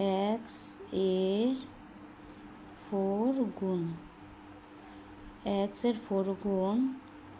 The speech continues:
এর সাথে ওয়াই এর ফাইভ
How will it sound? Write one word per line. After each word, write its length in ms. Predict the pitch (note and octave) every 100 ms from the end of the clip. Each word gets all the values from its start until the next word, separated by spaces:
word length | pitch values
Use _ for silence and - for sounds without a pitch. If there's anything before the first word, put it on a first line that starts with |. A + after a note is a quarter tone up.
| - - - -
এর 540 | G3+ G3 G3 G3+ A#3+ - - - - - - - - - - - - - - - - - - -
সাথে 800 | - - G3+ F#3+ E3+ - G3+ F#3+ G3+ C4 D4+ - - - - - - - - - - - - - - - - - - - - - F#3+
ওয়াই 640 | F#3 F3+ F3+ F#3 F#3 F#3+ G3+ B3+ C#4 - - - - - - - - - - - - - - - - G2+ G2+ G2+ G2+ G2+ G2+ G2+ G2+ - - - - - - -
এর 580 | G3 F#3+ F#3+ F#3+ G3+ A3+ B3+ - - - - - - - - - -
ফাইভ 520 | G3 F#3 F#3 F#3+ G#3